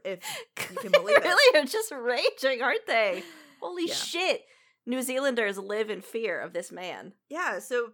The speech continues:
Speaker 1: because they're intelligent, because they love exploring and manipulating things,
Speaker 2: <laughs>
Speaker 1: they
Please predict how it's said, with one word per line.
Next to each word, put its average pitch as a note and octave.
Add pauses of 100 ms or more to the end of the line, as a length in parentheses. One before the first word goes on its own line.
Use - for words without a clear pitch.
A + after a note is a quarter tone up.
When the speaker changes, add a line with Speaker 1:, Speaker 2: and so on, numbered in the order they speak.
(100)
Speaker 1:
because C4+
they're F#4
intelligent, G3
because B3+
they A3+
love G#3+
exploring G#3
and F3+
manipulating G#3
things, G3 (280)
Speaker 2:
<laughs> G3
Speaker 1:
they G#3+